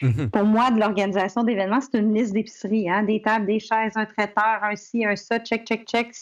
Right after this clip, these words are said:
Speaker 2: On a tout, parfait, voilà notre événement. C'est plus que ça. Pour moi, c'est un moyen de communication. Puis c'est un moyen de communication qui, qui fait partie d'une stratégie marketing pour les
Speaker 1: Mhm.
Speaker 2: entreprises. Euh, euh, je dis moyen de communication,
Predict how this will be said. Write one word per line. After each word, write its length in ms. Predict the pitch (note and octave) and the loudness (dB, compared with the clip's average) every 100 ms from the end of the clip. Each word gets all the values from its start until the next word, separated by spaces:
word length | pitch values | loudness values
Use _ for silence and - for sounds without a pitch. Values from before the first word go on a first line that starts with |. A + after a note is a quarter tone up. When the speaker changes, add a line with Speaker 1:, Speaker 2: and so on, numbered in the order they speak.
| - _ - | -20 _ 2
Speaker 2:
On 140 | A#3 | 4
a 100 | A3+ | 2
tout, 180 | G#3+ B3+ | 2 -2
parfait, 380 | A#3 G3+ - A#3+ | 0 -2 0 0
voilà 280 | G#3 G3+ A3+ | 2 2 2
notre 220 | G#3 G3+ | 0 0
événement. 380 | G#3 F#3+ G3 A#3+ A#3+ _ _ _ _ | -2 0 0 -2 -4 _ _ _ _
C'est 120 | - A#3 | -4 -4
plus 340 | A#3 C4 C#4+ | 2 0 0
que 140 | - G3 | -2 -4
ça. 300 | - A#3 A#3 | -2 -2 0
Pour 140 | A3+ | 0
moi, 140 | G3+ A3+ | 2 0
c'est 140 | A3+ G#3 | 0 0
un 60 | |
moyen 480 | G3 G3+ G3+ G3 G#3+ | 2 2 2 2 0
de 80 | A3+ | 2
communication. 800 | A#3 F#3+ F#3 F3 G3 F3+ - C#4+ A#4+ _ _ _ - | 0 0 -2 0 0 0 0 -2 -2 _ _ _ -20
Puis 100 | - | -2
c'est 60 | |
un 60 | A3 | 2
moyen 180 | A3 C4+ | 2 2
de 80 | F4 | 2
communication 840 | C4+ A#3 A3+ G3 G3+ C4+ C#4+ E4+ | 2 2 2 0 0 0 2 2
qui, 440 | D#4 - A3+ A3+ - | 0 -6 -2 -2 -4
qui 100 | - | -6
fait 220 | - A3 - | -4 -4 -2
partie 400 | C#4+ - - D#4 | -2 0 0 2
d'une 200 | B3 G#3+ | 2 0
stratégie 1000 | - - G#3 G#3 G3+ F#3+ A3+ C#4 D4 - | -4 -2 0 0 0 0 2 2 2 -2
marketing 800 | G3+ G3+ G#3 A3 G3 A#3 B3 E4 D#4 | 0 0 0 -2 -2 0 0 0 -2
pour 120 | - | -2
les 140 | G#3 G3+ | 0 2
Speaker 1:
Mhm. 120 | G3+ | 0
Speaker 2:
entreprises. 800 | F#3+ C3+ A#2+ A#2+ A3+ D4 C#4+ - - _ - - F#3+ | 0 0 0 -2 0 0 0 -2 -20 _ -20 -4 0
Euh, 840 | F#3+ F#3+ F#3 F#3 F#3 F#3 F#3 F3+ - | 2 2 2 0 0 0 0 -2 -2
euh, 460 | F#3+ F#3 F3+ F3 E3+ | 0 2 2 0 0
je 120 | F3 E3+ | 0 0
dis 100 | F3+ | 0
moyen 280 | F3+ F#3 | 0 0
de 60 | G3+ | 0
communication, 720 | G#3+ G3+ G3 G3+ F3+ - D4+ | 0 0 0 0 0 0 0